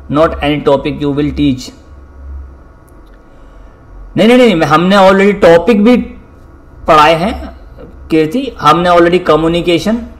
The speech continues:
ये topic discuss किया है। हाँ, last four five days से हम लोग practice set ही कर रहे हैं, Last four five days से हम लोग practice सेट ही कर रहे हैं। और इससे पहले हमने कुछ, क्या कहते हैं, एक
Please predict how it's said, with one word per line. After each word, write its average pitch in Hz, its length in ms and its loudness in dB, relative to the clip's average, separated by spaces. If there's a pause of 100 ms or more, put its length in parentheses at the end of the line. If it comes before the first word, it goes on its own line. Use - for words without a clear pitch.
(440)
ये 143 180 4
topic 147 300 0
discuss 165 360 -2
किया 180 200 -2
है। 233 120 -4
हाँ, 143 200 2
last 143 260 2
four 165 220 2
five 170 200 4
days 165 160 0
से 175 100 0
हम 165 140 2
लोग 165 160 2
practice 151 300 -4
set 151 200 2
ही 175 80 -2
कर 139 140 0
रहे 123 120 -2
हैं, 107 260 -10 (580)
Last 135 240 0
four 156 240 2
five 160 360 0 (140)
days 147 180 2
से 180 60 2
हम 165 80 2
लोग 165 140 -2
practice 147 300 -4
सेट 147 180 0
ही 165 60 -4
कर 151 140 0
रहे 160 100 0
हैं। 233 80 0
और 156 500 2 (260)
इससे 147 180 0
पहले 165 240 2
हमने 170 180 0
कुछ, 170 180 -4
क्या - 400 -4
कहते 147 280 2
हैं, 131 100 2
एक 139 180 -4